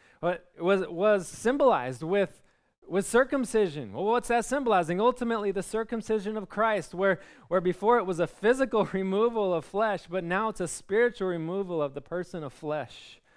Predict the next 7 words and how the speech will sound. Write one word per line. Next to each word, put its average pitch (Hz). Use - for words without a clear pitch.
from 151
who 185
we 180
are, 151
our 120
identity 131
changing, 110